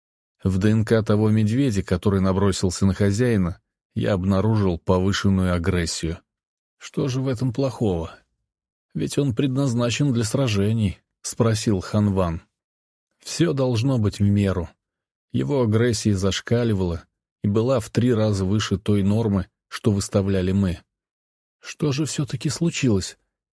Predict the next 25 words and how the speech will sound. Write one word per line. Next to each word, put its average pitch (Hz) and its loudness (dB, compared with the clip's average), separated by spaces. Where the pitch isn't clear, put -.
Ведь 156 -4
раньше 117 0
такого 135 -2
не 160 0
было». 95 0
Сюзи 104 0
выглядела 101 0
расстроенной. 90 -2
С - -12
того 131 -2
самого 120 0
собрания, 107 2
когда 95 0
она 98 0
попросила 95 0
сдать 92 0
кровь 101 0
сотрудников 92 0
биотеха, 95 0
мы 135 0
виделись 107 0
редко 92 0
и 104 4
разговаривали 95 2
мало. 87 0